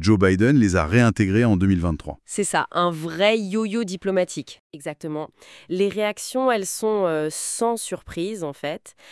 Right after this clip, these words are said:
Speaker 2: La directrice de l'unesco, Audrey Azoulay, elle regrette, mais elle dit qu'elle s'y attendait un peu.
Speaker 1: Oui, on imagine.
Speaker 2: Et Emmanuel Macron, lui, a réaffirmé le soutien de la France à l'organisation.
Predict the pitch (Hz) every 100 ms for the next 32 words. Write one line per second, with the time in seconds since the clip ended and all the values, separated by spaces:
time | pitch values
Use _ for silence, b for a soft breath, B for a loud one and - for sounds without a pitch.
0 | B B B 190 185 226 233 - 269 226
1 | 202 190 196 190 - - 226 240 - 170
2 | 180 170 147 160 170 196 247 - - 165
3 | 151 170 175 185 269 - 175 170 165 -
4 | _ - 190 165 208 170 - 147 131 135
5 | 131 233 269 - 202 269 370 _ - 76
6 | 65 65 80 80 73 67 - B B 233
7 | - 190 214 226 247 240 226 220 - 262
8 | 285 214 240 254 196 175 233 247 233 -
9 | 214 208 220 233 190 202 - 214 196 165
10 | - 190 180 156 143 151 147 135 139 -
11 | 170